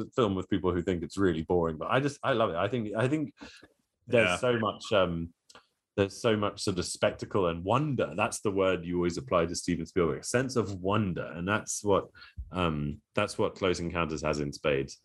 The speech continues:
Speaker 2: Yeah.
Speaker 1: Um,
Speaker 2: Uh, yeah, I, I think I didn't, I didn't appreciate it as much the first time I watched it, but I think watching it again,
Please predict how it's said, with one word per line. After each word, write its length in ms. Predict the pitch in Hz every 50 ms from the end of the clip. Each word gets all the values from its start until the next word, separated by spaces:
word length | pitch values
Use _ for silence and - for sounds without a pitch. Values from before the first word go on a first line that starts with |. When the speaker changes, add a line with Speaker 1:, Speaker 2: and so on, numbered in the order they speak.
| - -
Speaker 2:
Yeah. 400 | - 92 90 87 87 87 85 80
Speaker 1:
Um, 240 | 78 78 78 78 76 - - - _ _ _ _ _ _ _ - - - _ - - - _ _ _ _ _ _ _ _ _ _ _ _ -
Speaker 2:
Uh, 80 | 110 107
yeah, 140 | 113 127 120
I, 140 | 117 131 131 -
I 60 | 131
think 180 | 131 - - 165
I 60 | 170
didn't, 220 | 160 175 165 156 -
I 80 | - 123
didn't 200 | 135 165 175 175
appreciate 640 | 151 - - - 147 143 - - 139 117 113 104
it 80 | 104 98
as 180 | 101 104 95 101
much 360 | 95 101 104 98 - - -
the 80 | -
first 320 | - - 110 95 92 - -
time 220 | - 95 87 87
I 100 | 87 87
watched 340 | 85 90 87 92 - - -
it, 100 | 90 85
but 100 | 87 92
I 80 | 95 92
think 200 | - 110 101 98
watching 280 | 104 101 95 - 101
it 100 | 98 92
again, 440 | 95 87 98 95 92 87 90 87 85